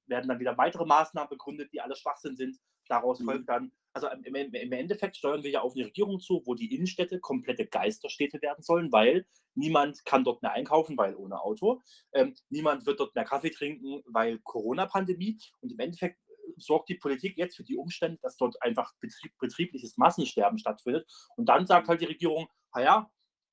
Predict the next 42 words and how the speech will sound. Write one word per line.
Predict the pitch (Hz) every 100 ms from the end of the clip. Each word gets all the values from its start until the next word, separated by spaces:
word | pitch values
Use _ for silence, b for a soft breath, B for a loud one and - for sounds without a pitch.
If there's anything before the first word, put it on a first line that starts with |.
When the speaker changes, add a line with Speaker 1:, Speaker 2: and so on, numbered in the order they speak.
| _
Speaker 1:
ihr | 156
habt | 147 156
halt | 160 143
schlecht | 151 139
gewirtschaftet, | 143 135 - 190 - 202 -
müssen | 131 127
wir |
euch | 127 123
halt | 131
verstaatlichen" | 143 - 170 220 233 214 175
oder | 147
so. | _
Und | 214 226 _ _
dann | - 135
gibt's | 190 180
dann | 202
halt | 151 -
den | -
Einheits-, | - 127 120 - -
äh, | - -
Starbucks-Kaffeebecher | - 120 120 117 - - - - 107 107
und | 95
sowas. | 95 95
Also | - 113 b b b
das | 123
ist | 120
ja | 185 180
genau | 151 147
Speaker 2:
Ja, |
Speaker 1:
das | 139 156
Speaker 2:
vers-, | 175
verstaatlichen | - 143 - 127 151 165 139
nicht, | 147 151 -
aber | 139
ich | 127
weiß, | 123 131
was | 143
du, | - 139 131 _ _
äh, | -
Speaker 1:
Ja. | 127 127
Speaker 2:
<laughs> | 113 - 180
meinst. | 123 127 156 -